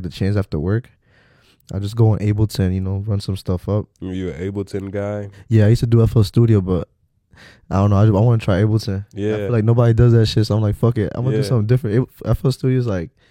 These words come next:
Speaker 1: it's so easy to use.
Speaker 2: Yeah, I know.
Speaker 1: Feel me?
Speaker 2: I, I've heard, like, it's, uh, it's more accessible, but I'm not sure if I've heard this about Ableton or a different,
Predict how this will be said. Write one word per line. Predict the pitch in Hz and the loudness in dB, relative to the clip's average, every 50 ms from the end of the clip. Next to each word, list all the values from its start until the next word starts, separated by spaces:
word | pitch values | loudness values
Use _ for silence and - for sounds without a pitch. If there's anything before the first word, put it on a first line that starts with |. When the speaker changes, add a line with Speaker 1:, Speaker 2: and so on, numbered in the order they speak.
| _ _ _ _ _ _ _ _ _ - | _ _ _ _ _ _ _ _ _ -12
Speaker 1:
it's | 104 - | -8 -6
so | - 131 120 - | -4 -2 -2 0
easy | 95 113 123 113 110 101 | 2 2 2 2 0 -2
to | - - 95 | -2 -2 0
use. | 95 107 120 117 110 101 98 | 2 4 4 4 4 2 2
Speaker 2:
Yeah, | 113 123 123 117 110 107 104 101 | 0 0 0 0 0 0 -2 -2
I | |
know. | 101 107 104 101 98 92 - | -2 -4 -4 -4 -6 -2 0
Speaker 1:
Feel | 127 127 | 2 4
me? | 131 | 4
Speaker 2:
I, | 135 107 104 101 107 110 | 4 2 0 0 0 -2
I've | 113 - | -2 -2
heard, | 127 120 120 117 110 - - - - - | -2 -2 0 0 0 0 -2 -4 -6 -8
like, | - 95 101 98 95 90 98 | -8 -6 -4 -4 -4 -6 -8
it's, | 101 92 - - - | -10 -10 -10 -10 -8
uh, | 98 98 95 95 92 90 90 - _ _ _ _ _ _ _ _ _ _ - | -8 -6 -6 -6 -8 -10 -12 -16 _ _ _ _ _ _ _ _ _ _ -14
it's | 92 92 - | -14 -10 -8
more | 107 107 110 107 104 | -6 -4 -2 -2 -2
accessible, | 95 - - - 104 104 104 - - 107 101 110 110 107 | -4 -6 -8 -8 -6 -6 -6 -8 -10 -10 -6 -6 -6 -6
but | 98 98 98 92 87 87 - _ _ _ _ _ _ _ _ _ _ _ _ _ _ - - | -6 -6 -6 -6 -6 -8 -12 _ _ _ _ _ _ _ _ _ _ _ _ _ _ -12 -8
I'm | 104 110 113 | -6 -4 -2
not | 123 139 139 131 | -2 -2 -4 -4
sure | - - 143 139 | -4 -2 -2 -2
if | 135 123 | -2 -2
I've | 131 123 120 113 | -2 -2 -4 -4
heard | 120 123 117 120 117 | -4 -4 -4 -4 -4
this | 117 117 - | -8 -10 -8
about | 110 98 104 95 95 - | -8 -6 -6 -6 -6 -6
Ableton | - 110 120 123 127 139 135 - - 151 147 135 - | -6 -4 -4 -4 -6 -8 -8 -8 -8 -8 -6 -6 -6
or | 104 104 98 95 | -6 -4 -4 -6
a | |
different, | 87 90 98 113 120 - - 135 143 143 143 - _ | -6 -8 -8 -8 -8 -6 -6 -6 -6 -6 -8 -10 _